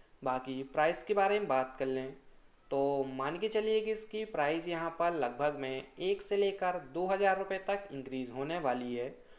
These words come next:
और बदले में आपको इसमें काफ़ी सारे cosmetic update देखने को मिलेंगे, काफ़ी सारे new features देखने को मिल जाएंगे। तो इस bike के बारे में यही news मुझे आपसे share करनी थी। अब मुलाकात होगी next video में, तब तक के लिए स्वस्थ रहिए, मस्त रहिए, ride safe।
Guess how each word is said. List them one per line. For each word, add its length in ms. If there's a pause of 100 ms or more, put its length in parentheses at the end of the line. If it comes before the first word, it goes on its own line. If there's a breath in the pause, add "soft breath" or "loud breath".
(240 loud breath)
और 280
बदले 320
में 80
आपको 340
इसमें 420
काफ़ी 300
सारे 340 (100)
cosmetic 440
update 360
देखने 280
को 80
मिलेंगे, 440 (440 loud breath)
काफ़ी 280
सारे 360
new 320
features 520
देखने 280
को 80
मिल 180
जाएंगे। 460 (720 soft breath)
तो 180
इस 180 (140)
bike 320
के 80
बारे 260
में 160
यही 420
news 260
मुझे 200
आपसे 420 (180)
share 200
करनी 340
थी। 320 (500 soft breath)
अब 140
मुलाकात 640
होगी 260
next 380
video 320
में, 360
तब 240
तक 220
के 160
लिए 360
स्वस्थ 680
रहिए, 500
मस्त 440
रहिए, 540
ride 260
safe। 600